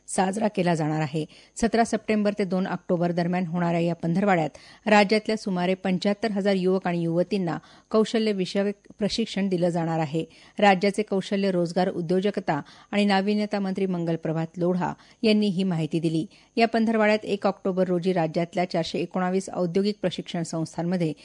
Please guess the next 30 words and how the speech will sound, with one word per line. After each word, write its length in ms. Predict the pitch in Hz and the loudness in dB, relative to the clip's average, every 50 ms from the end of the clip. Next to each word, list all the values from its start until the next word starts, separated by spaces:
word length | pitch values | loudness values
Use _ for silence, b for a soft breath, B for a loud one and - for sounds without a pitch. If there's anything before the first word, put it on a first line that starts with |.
| B B B - | B B B 2
या 180 | 214 208 190 170 | 4 6 6 6
अभ्यासक्रमांचा 760 | 165 151 196 214 214 - - 185 160 160 156 160 156 - 180 | 4 2 0 -2 -2 -2 -4 -2 -2 0 0 0 -2 -2 -4
शुभारंभ 520 | - - 196 180 196 196 185 156 151 151 180 185 - | -4 -2 -2 0 0 0 0 0 -2 -4 -4 -2 0
केला 220 | 185 170 170 160 | 0 2 2 2
जाणार 280 | 160 160 160 160 151 160 | 0 0 -2 -2 -4 -4
आहे. 300 | 156 151 156 151 147 139 - - b b b b - - | -4 -4 -4 -4 -4 -6 -8 -14 b b b b -6 -2
छत्रपती 340 | 233 240 240 240 247 226 240 | 2 2 2 2 2 0 0
संभाजीनगर 600 | - - 220 208 196 208 202 214 214 208 202 208 | 0 0 0 2 2 2 0 0 0 0 0 0
महापालिकेचा 920 | 202 196 180 160 190 190 - 180 175 170 175 170 - 185 185 - - 202 202 | 0 -2 -2 -2 -4 -2 0 0 2 2 0 0 0 -2 -2 0 -2 -2 0
लोकशाही 540 | 190 185 190 190 - - 196 156 143 185 | 0 0 -2 -2 -2 -4 -4 -2 -2 -4
दिन 160 | 175 190 190 180 | -2 -2 -2 -2
येत्या 220 | 170 160 175 170 | -2 -2 -4 -6
सोमवारी 460 | - - 170 165 175 180 180 180 185 - | -4 -4 -4 -2 0 2 2 2 0 0
आठ 300 | - 170 185 - - - | 0 0 0 0 0 -2
तारखेला 420 | 175 156 - - - 190 170 139 143 B B B B B | -4 -4 -4 -4 -2 -2 -2 -2 -4 B B B B B
सकाळी 260 | - - 208 220 208 208 | -6 -2 2 2 2 2
दहा 260 | 190 190 175 202 202 | 2 0 0 0 -2
वाजता 320 | 196 190 196 - - 208 | -2 -2 -4 -4 -4 -4
महानगरपालिकेच्या 1120 | 202 190 165 170 180 175 170 165 170 165 - 165 160 165 180 - 190 190 - - 156 147 147 B B B B B - | -4 -4 -4 -2 -2 -2 0 0 -2 -2 0 0 0 0 0 0 -2 -2 -2 -2 -4 -4 -6 B B B B B 0
प्रशासकीय 580 | 214 208 - - 226 214 - 226 - - 214 | 0 0 2 0 0 0 -2 -2 -2 -2 -4
समिती 400 | 214 - 196 175 175 185 - 196 | -2 -2 -2 -2 -2 -2 -4 -6
कक्षात 360 | - - 165 - - - 170 - - | -6 -6 -6 -6 -6 -8 -8 -6 -4
होणार 220 | 175 160 160 156 | -2 0 0 0
आहे. 260 | 156 156 143 160 151 - B B B B B B - | 0 -2 -2 -2 -2 -4 B B B B B B 0
धाराशिव 400 | 208 208 220 220 226 - 254 233 | 2 4 4 4 2 2 -2 -2
जिल्ह्यातही 480 | 202 202 185 196 196 196 - 202 214 | 0 0 0 0 -2 -2 0 -2 -2
सोमवार, 480 | 196 - 196 180 175 170 175 175 185 185 | 0 -2 -2 -2 -2 0 0 0 0 0
बुधवार 340 | 165 165 165 170 185 190 185 | 0 -2 -2 0 0 0 0
आणि 120 | 180 175 165 | -2 -4 -4
शुक्रवार 460 | - - 160 - 196 196 175 151 156 | -4 -6 -4 0 0 2 2 2 0